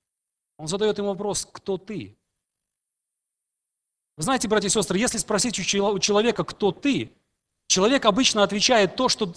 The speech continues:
дорого его сердцу, то, чем он ценит, то, чем он дорожит, то, чем он гордится в конце концов. Одного молодого брата призвали в армию.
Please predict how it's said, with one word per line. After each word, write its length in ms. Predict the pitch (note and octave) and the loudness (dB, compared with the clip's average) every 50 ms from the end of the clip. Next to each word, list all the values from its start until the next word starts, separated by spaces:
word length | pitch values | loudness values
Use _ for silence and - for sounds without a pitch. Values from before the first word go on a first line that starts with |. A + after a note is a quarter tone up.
| - _ | -14 _
дорого 440 | - C#3+ C3+ A3+ A3+ A3+ G#3 F#3 G3+ | -10 -2 2 4 4 4 6 4 4
его 180 | G3+ G3 F#3 F#3 | 4 4 2 0
сердцу, 560 | - - - F#3 D3+ B2 - - - - _ _ _ _ _ _ _ _ _ _ _ _ _ | 0 0 0 0 0 -2 -6 -12 -14 -16 _ _ _ _ _ _ _ _ _ _ _ _ _
то, 120 | - B3+ C4+ | -4 0 2
чем 220 | - - - A#3 | 2 2 2 2
он 160 | A#3 A3+ F#3+ | 0 0 0
ценит, 540 | - - - A3+ A3 F3 C3+ A#2+ - - - | 0 0 2 2 2 2 0 -4 -6 -6 -4
то, 100 | A3 C4+ | -2 0
чем 240 | - - C4 A#3+ A#3+ | 0 0 0 0 0
он 160 | A#3+ A3+ F3 | -2 0 2
дорожит, 560 | E3+ G#3+ G#3+ G#3 F#3+ E3 D3+ A3 B3 E3 - - - _ _ _ _ _ _ _ _ _ _ | 2 4 4 4 2 2 0 -2 -2 -4 -6 -8 -14 _ _ _ _ _ _ _ _ _ _
то, 140 | - C4 C4 | -4 -2 0
чем 200 | - C4 B3 B3 | 0 2 2 2
он 140 | A#3+ G3+ | 0 2
гордится 500 | E3 G3+ G#3+ G#3 F3 F3+ C4+ - - G#3 | 2 2 2 2 2 0 -2 0 -2 -2
в 40 | E3+ | -2
конце 300 | - G3 F3+ - - F3+ | -2 -2 0 0 0 -2
концов. 440 | - D#3+ D#3+ D3+ - E3+ C3 G2 - _ _ _ _ _ _ _ _ _ _ _ _ _ _ _ _ _ _ _ _ _ _ _ _ _ _ _ _ _ _ _ _ _ _ _ _ _ _ _ _ _ _ | -2 -2 -2 -2 -2 -4 -4 -6 -8 _ _ _ _ _ _ _ _ _ _ _ _ _ _ _ _ _ _ _ _ _ _ _ _ _ _ _ _ _ _ _ _ _ _ _ _ _ _ _ _ _ _
Одного 260 | - C#3 C#3+ G#3 B3+ C4 | -14 -6 -2 0 2 4
молодого 380 | A#3+ A3 A3 G3+ A3 G#3+ G#3 | 4 4 2 4 4 4 4
брата 300 | F3+ G#3 A3 A3 G#3+ G3+ | 6 8 8 8 6 6
призвали 440 | E3 F#3 F#3 D#3+ E3 F3+ F#3+ F3+ F3+ | 0 0 -2 0 2 2 2 4 2
в 160 | F3 D#3+ E3+ | 2 2 2
армию. 420 | F#3 F3 E3 C#3+ B2+ A2+ G#2 F#2 | 2 2 2 0 -2 -4 -6 -8